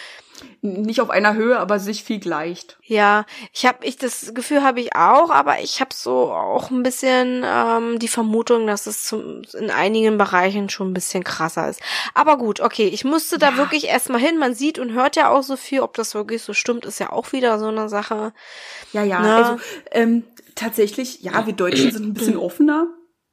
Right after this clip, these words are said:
Speaker 1: Ne? Wir sind auch ehrlicher. Ne? Also, äh, wenn mir die Nase nicht passt, dann sagt man das auch.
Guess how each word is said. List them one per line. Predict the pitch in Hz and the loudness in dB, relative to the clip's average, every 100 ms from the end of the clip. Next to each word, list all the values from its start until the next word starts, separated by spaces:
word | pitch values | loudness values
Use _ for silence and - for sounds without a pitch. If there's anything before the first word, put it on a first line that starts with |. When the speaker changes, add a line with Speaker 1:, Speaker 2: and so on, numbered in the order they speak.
| _ - | _ -2
Speaker 1:
Ne? | 214 - | -2 -2
Wir | 196 | -2
sind | 247 247 | 0 0
auch | 190 - | -2 0
ehrlicher. | 175 226 339 359 403 466 - _ - | 2 4 2 -2 -6 -8 -12 _ -8
Ne? | 202 | -2
Also, | 254 214 220 220 - | 0 0 -2 -4 -4
äh, | - - | -8 -10
wenn | 196 202 | 0 2
mir | 226 | 4
die | 226 | 2
Nase | 220 175 208 | 4 4 4
nicht | 247 240 | 0 0
passt, | - 233 - - - - | -4 -4 -4 -14 -14 -2
dann | 190 | -2
sagt | 190 147 - | 0 -4 2
man | 285 | 2
das | 285 285 | 2 0
auch. | - 277 285 | 2 2 0